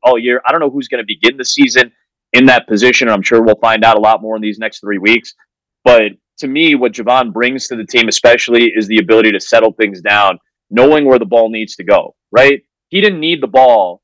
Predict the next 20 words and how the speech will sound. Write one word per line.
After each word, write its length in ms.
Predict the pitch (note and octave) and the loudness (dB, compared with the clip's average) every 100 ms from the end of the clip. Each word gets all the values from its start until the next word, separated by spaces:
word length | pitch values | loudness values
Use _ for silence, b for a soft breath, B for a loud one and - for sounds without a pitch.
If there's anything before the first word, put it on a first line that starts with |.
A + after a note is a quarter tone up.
| _ | _
He 140 | C#3+ E3 | -16 -14
need, 260 | E3 B2+ | -14 -6
didn't 160 | D3+ D3 | -6 -4
need 160 | C#3 | -6
to 40 | B2 | -4
be 160 | A#2+ | -2
a 40 | G2+ F2 - | -2 -4 2
ball-dominant 680 | A#2+ A#2+ G2+ A2+ A2+ G2 - | 4 4 2 0 0 -6 -10
point 180 | G#2+ A#2 | -8 0
guard 160 | G#2+ | 0
in 60 | G2 | 0
Milwaukee, 540 | G2 G#2 A2+ - E2 - | 0 2 2 0 -18 -20
'cause 120 | F#2 | -16
if 60 | - | -6
he 80 | C3 | -4
was 100 | - | -4
playing 240 | D#3 D3 | -2 -2
with 100 | C3+ | -4
the 60 | - | -2
starters, 520 | - D#3 B2 A2+ | 2 4 2 -2